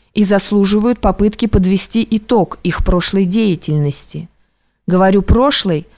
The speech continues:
потому что с теми переменами, которые произошли в нашем общественном строе, прежнее значение институтов совершенно утратилось,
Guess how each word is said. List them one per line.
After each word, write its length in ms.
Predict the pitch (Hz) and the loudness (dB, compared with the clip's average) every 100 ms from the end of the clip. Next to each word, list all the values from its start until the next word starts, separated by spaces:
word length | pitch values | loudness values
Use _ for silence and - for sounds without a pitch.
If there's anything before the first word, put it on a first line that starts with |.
| _ _ | _ _
потому 320 | - 196 208 262 | -4 2 2 2
что 200 | - 233 | -2 -4
с 100 | - | 0
теми 260 | 226 208 | 2 4
переменами, 640 | 190 190 190 220 277 233 175 | 4 2 4 2 2 2 2
которые 440 | 185 180 190 175 | -2 0 0 0
произошли 640 | - 190 185 202 - 202 175 | 0 0 2 0 0 -2 0
в 80 | |
нашем 340 | 185 175 190 170 | 0 0 -2 -2
общественном 760 | 180 - 208 180 - 180 180 | -2 -2 -2 -4 0 0 2
строе, 600 | 190 - 220 202 160 147 - _ _ _ _ - | 0 -2 0 2 0 -2 -8 _ _ _ _ -2
прежнее 460 | 220 277 262 277 | 2 2 2 2
значение 640 | 226 220 214 233 240 247 - | 2 2 2 2 2 2 2
институтов 640 | 208 - 202 220 226 226 | 0 0 -4 -2 -2 -2
совершенно 680 | - 196 185 - 220 226 226 | -2 -2 -2 0 2 2 0
утратилось, 880 | 220 - 196 165 - 170 160 - | -4 -2 0 0 0 -2 -2 -6